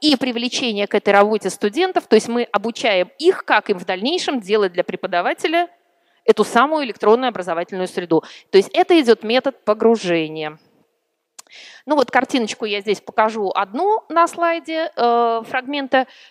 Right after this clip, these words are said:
этого учебника по C S S и H T M L, да, по мультимедиа технологиям. Как вы видите, э, мы не, мы не берем большие крупные системы, хотя, в общем, очень хочется освоить и Moodle, и Sakai, <laughs> который использует Институт культуры и так далее.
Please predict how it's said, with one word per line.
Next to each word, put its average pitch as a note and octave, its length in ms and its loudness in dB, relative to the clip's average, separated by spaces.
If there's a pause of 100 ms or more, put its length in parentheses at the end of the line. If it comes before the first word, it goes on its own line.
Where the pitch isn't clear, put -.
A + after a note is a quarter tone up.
этого B3 340 -2
учебника A#3+ 640 -4
по A#3+ 200 0
C A#3+ 240 -2
S A#3 160 -4
S A3+ 220 -4
и A#3+ 40 -2
H A3 160 -2
T A#3+ 200 -12
M A#3 140 -6
L, A3 180 -6
да, D4 180 0
по A3+ 580 4
мультимедиа G#3+ 680 -6
технологиям. G3+ 840 -2 (360)
Как C#4+ 200 -2
вы B3+ 140 -6
видите, G3 760 0
э, F#3+ 540 4
мы B3+ 260 -4
не, C#4+ 120 -6
мы D4 380 -10
не D4+ 120 -8
берем B3+ 300 -4
большие F#3 580 -6 (320)
крупные G#3 420 -2
системы, F4 500 -6
хотя, G#3+ 300 -2
в F#3+ 40 -8
общем, G3+ 240 -10
очень F3+ 220 -10
хочется - 400 -6
освоить E3+ 460 -6
и - 20 -6
Moodle, D#4 440 0 (340)
и F3+ 520 -4
Sakai, E4+ 580 -2
<laughs> - 40 -14
который C#4+ 380 2
использует B3+ 520 0
Институт B3+ 460 0
культуры A#3+ 600 2
и G3+ 80 -2
так B3 240 -4
далее. G4+ 240 -2